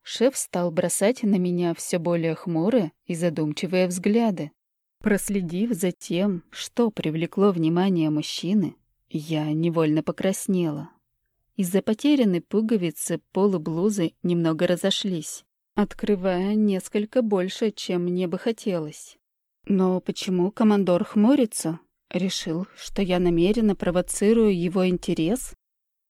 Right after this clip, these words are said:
«Элис, можно мне задать тебе личный вопрос?» Первым нарушил молчание босс.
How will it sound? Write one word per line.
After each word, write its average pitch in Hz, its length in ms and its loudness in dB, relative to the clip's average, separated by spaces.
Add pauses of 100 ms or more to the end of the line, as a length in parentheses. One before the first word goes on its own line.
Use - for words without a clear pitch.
(260)
«Элис, 208 580 2 (300)
можно 190 380 2
мне 202 180 4
задать 160 380 0
тебе 170 260 -2
личный 156 400 -2
вопрос?» 175 560 -2 (300)
Первым 202 500 2
нарушил 180 540 0
молчание 175 720 0
босс. 185 440 -4